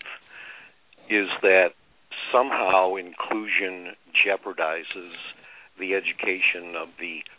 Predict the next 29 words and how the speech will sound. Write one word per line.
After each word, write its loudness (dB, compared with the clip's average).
other 2
students, -10
that -2
it's -4
disruptive 2
and -14
compromises -4
the -10
quality 4
of -6
education. -4
Um, 2
the, -4
the 2
thinking 0
is -2
that -2
inclusion -2
is -2
achieved -2
at -8
the -6
expense -6
of 6
the -14
students -8
who -12
are 2
not 6